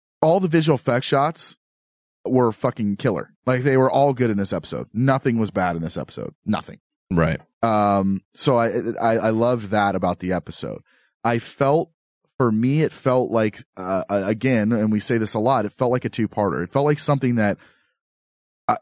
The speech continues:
Speaker 1: they tried to do a cliffhanger ending, and it just wasn't that cliffhangery to me. Like, it just didn't arouse my, you know, "Oh my God, what's gonna happen to Sam and Dean, you know, next time on Supernatural?" Like, I just,
Speaker 2: Yeah.
Speaker 1: it's one of those things. Um,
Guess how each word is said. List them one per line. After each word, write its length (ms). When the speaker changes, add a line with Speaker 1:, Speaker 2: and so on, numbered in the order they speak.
Speaker 1:
they 160
tried 360
to 80
do 160
a 60
cliffhanger 540
ending, 380
and 140
it 80
just 240
wasn't 320
that 180
cliffhangery 580
to 80
me. 300
Like, 120
it 80
just 200
didn't 380
arouse 640
my, 380
you 140
know, 320
"Oh 120
my 120
God, 300
what's 200
gonna 160
happen 240
to 80
Sam 240
and 80
Dean, 360
you 60
know, 120
next 280
time 220
on 100
Supernatural?" 680
Like, 160
I 100
just, 260
Speaker 2:
Yeah. 300
Speaker 1:
it's 120
one 80
of 60
those 160
things. 380
Um, 440